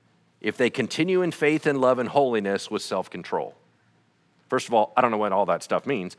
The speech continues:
but I do know this. That's complicated. And here's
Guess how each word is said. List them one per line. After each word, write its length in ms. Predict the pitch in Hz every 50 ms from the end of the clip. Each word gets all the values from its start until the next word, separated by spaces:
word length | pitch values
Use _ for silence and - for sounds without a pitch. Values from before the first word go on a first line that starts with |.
| - - _ -
but 320 | - - 107 - - - - - _ _ _ _ _ _ _ - _ -
I 60 | 113
do 220 | 117 107 - 185 190
know 180 | 175 165 147
this. 540 | 131 120 139 123 87 76 - - - - - _ _ _ _ _ - -
That's 180 | 151 170 -
complicated. 680 | - - 143 139 - - 95 - 98 80 71 - - _ _ _ _ _ _ _ _ _ _ _ _ _ _ - - - - - _ -
And 160 | 135 123 117
here's 600 | - - - 190 208 214 208 202 185 151 - -